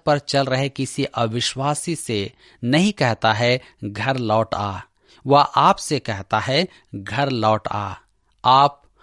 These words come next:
मुक्त विचारक कलीसिया में क्या कर रहे हैं? आप व्यभिचार के जीवन में क्या कर रहे हैं? परमेश्वर कहता है कि घर लौट आ। यह संदेश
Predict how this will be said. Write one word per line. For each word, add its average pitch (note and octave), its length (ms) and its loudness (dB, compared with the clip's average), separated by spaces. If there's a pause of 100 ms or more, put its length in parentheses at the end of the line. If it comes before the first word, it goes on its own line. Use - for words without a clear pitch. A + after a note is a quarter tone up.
(140)
मुक्त F3 320 2
विचारक D3 640 0
कलीसिया C#3+ 520 2
में G#2 340 -2 (220)
क्या D#3 180 0
कर B2 220 2
रहे G#2+ 260 0
हैं? G#2 280 -6 (500)
आप D3 240 6
व्यभिचार D3 640 2
के C#3+ 200 -4
जीवन D#3 460 0
में A2+ 280 0 (260)
क्या C3+ 220 0
कर A#2 220 0
रहे A2 220 -2
हैं? G2 300 -10 (300)
परमेश्वर D#3+ 540 2
कहता B2+ 380 -2
है A#2 340 -2 (240)
कि A2+ 140 -2
घर G#2+ 300 -6
लौट G#2+ 360 0
आ। G2+ 280 -4 (720)
यह F#3 280 4
संदेश A#2 800 0